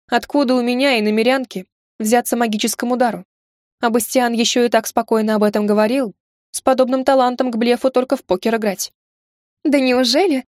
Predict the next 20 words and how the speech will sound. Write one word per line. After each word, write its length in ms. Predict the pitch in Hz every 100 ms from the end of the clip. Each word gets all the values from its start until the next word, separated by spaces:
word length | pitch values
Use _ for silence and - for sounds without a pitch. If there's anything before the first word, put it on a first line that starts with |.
| _
пропела 480 | 220 208 226 262 254
Элен. 280 | 208 185 185 - _ _ -
«Вам 260 | 269 269 262
очень 280 | 262 277
повезет, 440 | 262 262 240 247 -
ваше 240 | 339 -
высочество, 680 | 233 226 226 220 - 214 214 _
если 380 | 277 262 262 247
у 80 | 247
миледи 360 | 247 233 214 220
Гилберт 540 | 208 311 233 220 - _ _ -
отыщется 560 | 381 - 320 254 - 233
эта 200 | 220 240
крупица. 580 | 311 - 220 - 202 - _ _ _ -
Иначе 360 | 285 269 269
придется 440 | 233 247 233 233 254
жениться 400 | 233 247 240 262
на 120 | 254
полнейшей 560 | 262 247 233 226 - 262
бездарности, 920 | 254 220 240 233 202 202 - 208 208